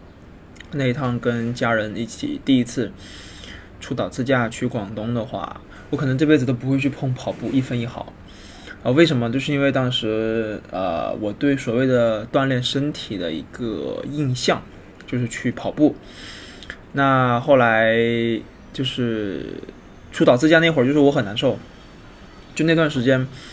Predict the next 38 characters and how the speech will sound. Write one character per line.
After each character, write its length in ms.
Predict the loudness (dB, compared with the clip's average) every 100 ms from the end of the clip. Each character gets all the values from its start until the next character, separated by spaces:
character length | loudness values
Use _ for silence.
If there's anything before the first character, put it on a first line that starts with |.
| -18 -18 -20 -20 -4
一 80 | 0
周 240 | 6 8
吧， 200 | 8 4 0
差 120 | 2
不 60 |
多 80 | 6
一 40 | 6
周 120 | 6
的 100 | 4
时 140 | 2
间， 200 | -2 -2
我 40 | -2
几 160 | -2
乎 80 | 0
五 200 | 2 0
天 340 | -4 -2 0 0
都 80 |
对 100 | 0
消 140 | 0 0
化 100 | -2
不 120 | 0
良， 180 | -2 -4 -10
然 140 | -6 -2
后 120 | 0
就 160 | 0 0
是 160 | -2
整 220 | -2 -2 2
个 120 | 4
人 100 | 4
都 80 | 2
很 160 | -2
难 100 | -6
受， 160 | -4 -2
晕 200 | 0 -2
车 260 | -4 -4
啊， 260 | -2 -2 -2
就 140 | -4
是 160 | -4 -4